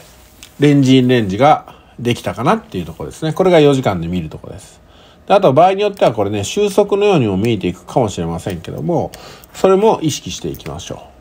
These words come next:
う。まあ、どちらにしても、どっちかに抜けた方向についていけばブレイクが起きると思います。じゃあ、あー、どうですかね。一時間、こういうふうに確認して、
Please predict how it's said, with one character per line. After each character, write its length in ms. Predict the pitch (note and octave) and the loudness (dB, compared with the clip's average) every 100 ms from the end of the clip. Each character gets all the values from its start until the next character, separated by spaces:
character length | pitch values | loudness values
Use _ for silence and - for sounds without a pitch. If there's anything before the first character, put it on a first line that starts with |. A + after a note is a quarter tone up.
| _ _ _ _ | _ _ _ _
う。 40 | C#3 | -4
ま 40 | |
あ、 20 | |
ど 100 | C#3+ | 0
ち 100 | D#3+ | 2
ら 80 | F3+ | 2
に 80 | C#3+ | 2
し 60 | |
て 60 | D3 | 0
も、 260 | D#3 C3+ G2+ | 2 2 0
ど 120 | D3 | -2
っ 80 | D3+ | -2
ち 100 | - | -4
か 140 | - | -4
に 180 | D#3+ G#2 - | -2 -4 -8
抜 160 | A2 A2 | -4 0
け 100 | D3 | 2
た 100 | C#3 | 2
方 160 | C3+ B2 | 2 2
向 120 | B2 | 0
に 120 | A#2 | -2
つ 120 | - | -2
い 80 | A2 | -4
て 80 | F2 | -4
い 60 | |
け 100 | D#2+ | -2
ば 80 | C3 | -2
ブ 160 | G2+ G2+ | 0 0
レ 100 | G2+ | 0
イ 80 | D#2+ | 0
ク 120 | C2+ | -8
が 60 | D#2 | -12
起 20 | |
き 120 | - | -12
る 80 | F2 | -14
と 100 | - | -14
思 120 | - | -18
い 60 | - | -10
ま 120 | A2+ | -6
す。 320 | B2+ - - _ _ _ - - - - - - - _ _ _ _ _ - - - - - - - - - _ _ _ - _ _ - | -6 -8 -18 _ _ _ -20 -20 -20 -20 -20 -20 -20 _ _ _ _ _ -20 -20 -20 -20 -20 -20 -20 -20 -20 _ _ _ -20 _ _ -4
じ 80 | E3+ | 2
ゃ 100 | F3+ | 2
あ、 760 | - B2+ A#2+ G#2+ G2+ F#2 E2+ | 2 2 2 2 -2 -4 -6
あ 60 | F#2+ | -10
ー、 60 | F#2+ | -8
ど 100 | A2+ | -10
う 20 | |
で 40 | |
す 60 | - | -10
か 100 | G2 | -4
ね。 260 | C#3 - - | -2 -2 -8
一 260 | C#3 - | -6 -2
時 80 | C#3+ | 0
間、 240 | A#2 - - - - - _ _ | 2 0 -4 -20 -20 -20 _ _
こ 120 | - | -4
う 40 | G#2 | -2
い 20 | |
う 40 | |
ふ 20 | G#2 | -2
う 20 | |
に 180 | F#2 E2+ - - | -4 -6 -14 -12
確 280 | - G2 | -10 -6
認 180 | G2 G2 | -6 -6
し 80 | F#2 | -6
て、 260 | A#2 G2+ | -4 -4